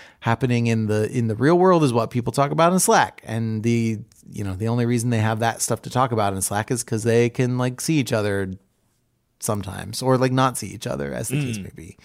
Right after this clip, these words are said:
Speaker 2: Sure, sure.
Speaker 1: Um, yeah.
Speaker 2: I think that's all I have. Are there any other books that it, like, reminded you of? 'Cause he, you know, he's talking about where Slackbot came from, a little bit of,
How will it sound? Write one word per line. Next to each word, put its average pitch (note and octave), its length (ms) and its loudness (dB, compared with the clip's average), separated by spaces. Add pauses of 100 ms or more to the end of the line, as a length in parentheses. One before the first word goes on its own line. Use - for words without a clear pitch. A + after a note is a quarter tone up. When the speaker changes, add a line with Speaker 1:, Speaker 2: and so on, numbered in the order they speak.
(120)
Speaker 2:
Sure, F#2 260 -6 (300)
sure. - 280 -12
Speaker 1:
Um, F#2+ 280 -16 (580)
yeah. F#2+ 200 -12 (400)
Speaker 2:
I - 360 -20
think B3+ 140 -14
that's C#4 240 -2 (160)
all A2+ 500 0 (600)
I F#2 240 -4
have. G2 640 -6
Are A2+ 80 2
there D#3 140 4
any F3 160 0
other F3 140 2
books C#3+ 340 -4
that C3+ 140 -4
it, B2+ 120 -4
like, A2+ 360 -4 (520)
reminded B2 960 -4
you D#3 280 -2
of? D3+ 480 0
'Cause A#2 240 -6
he, B2 360 -4 (340)
you E3 80 -8
know, C#3 140 2
he's C3 160 2
talking A#2+ 320 0
about G#2 220 2
where F#2 100 -2
Slackbot D3+ 500 0
came C3+ 240 -6
from, A#2 300 -2
a F2+ 40 0
little F2 260 -4
bit F2 180 -6
of, E2+ 320 -10